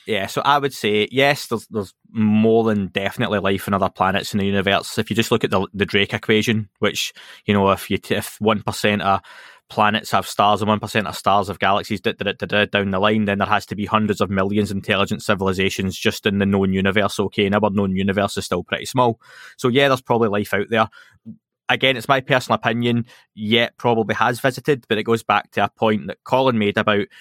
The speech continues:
we've got drones, why have they no sent drones? So maybe some of the things we see, and I, I think when you come from, with the greatest, greatest respect, it's probably quite an, a common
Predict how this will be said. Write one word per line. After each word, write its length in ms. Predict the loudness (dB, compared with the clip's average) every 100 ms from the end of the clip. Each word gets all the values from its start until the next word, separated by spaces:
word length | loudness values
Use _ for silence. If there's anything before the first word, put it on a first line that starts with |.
| -18 -2
we've 220 | 0 2
got 160 | -2
drones, 340 | 0 0 2 2
why 140 | 2
have 160 | 2 0
they 100 | -2
no 120 | -2
sent 280 | -2 -4 -2
drones? 340 | 0 0 -2
So 300 | 0 0 0 -4 _ _ -2
maybe 300 | 0 2 0
some 340 | 0 0 2
of 140 | 0
the 80 | -2
things 400 | 0 -2 -2 -6
we 160 | -10 -10
see, 360 | -10 -8 -10 _ -6
and 100 | -2
I, 160 | 0 0
I 40 |
think 340 | 0 -2 -4 -6
when 180 | -4 -2
you 80 | -2
come 260 | -2 -2
from, 360 | -2 -4 -4 -6 _ _ _ _ _ _ _ _
with 80 | -2
the 80 | 0
greatest, 420 | 0 0 -2 -2 -6
greatest 260 | -2 -2 -2
respect, 380 | -4 0 -2 -2
it's 100 | -2
probably 300 | 0 2 0
quite 200 | 0 -2
an, 200 | -4 -4
a 100 | -6 -8 _
common 520 | 0 2 2 0 -2